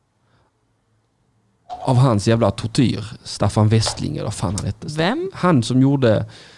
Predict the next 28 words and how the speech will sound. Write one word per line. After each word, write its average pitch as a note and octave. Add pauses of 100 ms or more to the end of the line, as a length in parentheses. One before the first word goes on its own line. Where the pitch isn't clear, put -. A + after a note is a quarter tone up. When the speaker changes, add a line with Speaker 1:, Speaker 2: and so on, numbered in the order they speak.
(200)
Speaker 1:
det A#2
här B2
jävla A#2
kommunistskiten. - (260)
Speaker 2:
Vadå? G#3 (260)
Speaker 1:
Eh, -
med -
dockorna. A2+ (960)
Speaker 2:
Dockorna? E3+ (300)
Speaker 1:
Ah, G#2
det G2+
var G2+
hemskt. - (160)
Speaker 2:
Vilka G#3
dockor? D#3+ (100)
Speaker 1:
Ja, -
det A2+
var C#3+
dockor. D#3+ (840)
Speaker 2:
De C4+
där C4+
som C4
var A#3+
syskon? A#3+
Speaker 1:
Ja, A#2+
det A#2+
tror A2+
jag. -